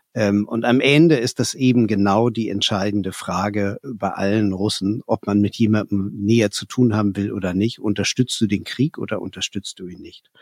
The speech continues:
Und genau darüber wollen wir heute auch reden. Unterstützt die russische Gesellschaft den Krieg? Mein Name ist Michael Thumann. Ich bin Osteuropa-Korrespondent der Zeit mit Sitz in Moskau.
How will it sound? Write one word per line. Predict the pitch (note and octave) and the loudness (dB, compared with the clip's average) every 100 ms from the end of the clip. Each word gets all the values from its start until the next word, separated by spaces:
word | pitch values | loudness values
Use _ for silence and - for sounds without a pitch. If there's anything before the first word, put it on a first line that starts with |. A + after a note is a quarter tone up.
| - - - | -20 -14 -4
Und | A2+ | 0
genau | A2 B2 D3 | 4 4 6
darüber | E3+ C#3 C#3+ C3+ B2+ A2+ | 6 6 6 4 2 0
wollen | A2 G#2 | 0 0
wir | G2 | 0
heute | G#2 G2+ F#2 | -2 -4 -10
auch | E2+ G2 | -8 -2
reden. | G2+ A2+ C3 - - - - | 0 2 0 -4 -20 -20 -4
Unterstützt | A#2+ G#2+ G2+ - C3+ D3+ - | 0 2 2 4 2 2 -2
die | G#2+ | -2
russische | G2 A2 A#2 - G#2 | 0 -2 -2 -4 -6
Gesellschaft | G2 E2+ F2 F2 F#2+ - | -8 -8 -8 -8 -10 -6
den | G2 G2+ | -6 -6
Krieg? | - - _ | -10 -16 _
Mein | - B2 D3 | 2 6 6
Name | C#3 B2+ | 6 4
ist | G#2 - | 2 -2
Michael | G#2+ F#2+ F#2 | -2 -4 -6
Thumann. | - D3 D#3+ D#3+ E3 _ - - - | 0 4 6 4 2 _ -20 -16 -8
Ich | - | -2
bin | - A2 | 0 2
Osteuropa-Korrespondent | A#2+ - A2 G2 B2 C#3 C3 A#2+ _ _ - A2 A2+ - G#2+ F#2+ G2+ F#2+ | 2 0 0 0 0 2 2 0 _ _ -2 0 0 0 -2 0 0 -2
der | F2+ | -6
Zeit | - G2 G2+ | -2 -2 0
mit | G#2+ - | -4 -4
Sitz | F#2 - | -6 -2
in | A2+ | -2
Moskau. | G#2+ - - | -2 -4 -10